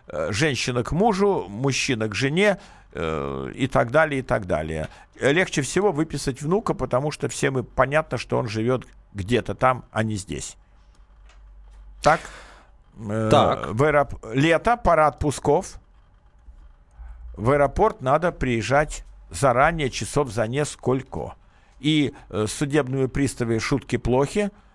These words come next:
Speaker 1: Э, надо ходить к ним заранее и проверять, нет ли долгов.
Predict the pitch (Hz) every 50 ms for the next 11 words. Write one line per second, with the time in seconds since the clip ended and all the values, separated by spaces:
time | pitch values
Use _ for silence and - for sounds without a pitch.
0 | _ - - - - 104 110 113 113 107 98 95 80 73 82 85 85 90 90 90
1 | 87 90 87 82 69 76 117 131 143 156 160 185 - - 139 120 104 120 160 160
2 | - - - - 123 139 147 139 113 90 139 131 120 113 120 135 156 180 196 190
3 | 185 180 147 135 123 - 120 123 117 120 127 139 147 - - 120 123 127 - 120
4 | 113 107 110 104 98 85 82 85 - - -